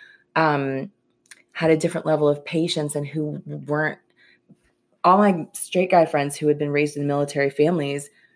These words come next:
were, um, so aggressive and so toxically masculine that I couldn't relate to them at all. Like, I watched them change, even people I was friends with. So then to be around these people who wanted to talk about music and they liked theater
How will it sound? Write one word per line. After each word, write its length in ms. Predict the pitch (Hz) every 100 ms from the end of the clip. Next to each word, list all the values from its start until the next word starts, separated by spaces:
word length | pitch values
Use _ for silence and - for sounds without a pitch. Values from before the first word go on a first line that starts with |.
| _ _ _ _ _ _ _ _ _ -
were, 520 | 156 165 156 143 - - _ -
um, 400 | 170 156 147 147
so 560 | - - 170 156 165 160
aggressive 640 | 151 160 160 - 165 143 -
and 180 | 147 151
so 160 | 147 147
toxically 600 | 151 143 - 147 143 139
masculine 580 | 135 - - 139 139
that 120 | 135 -
I 100 | 139
couldn't 300 | - 147 139
relate 240 | 143 -
to 80 | 147
them 120 | 143
at 140 | 139 -
all. 220 | 160 156
Like, 120 | 151
I 60 | 147
watched 400 | 143 156 - -
them 160 | 139
change, 320 | 135 151 151
even 160 | 143 139
people 240 | 151 147
I 80 | 143
was 160 | 143 -
friends 300 | 143 151 147
with. 240 | - - _ - - - -
So 120 | -
then 160 | 185 185
to 100 | 190
be 120 | 180
around 300 | 165 160 165
these 160 | 160 151
people 300 | - 190 185
who 160 | 165 175
wanted 300 | 165 156 151
to 40 |
talk 220 | 160 156
about 240 | 160 160 151
music 500 | 160 165 151 - - - _ -
and 140 | 160
they 80 | 165
liked 320 | 156 147 -
theater 480 | 147 143 143 135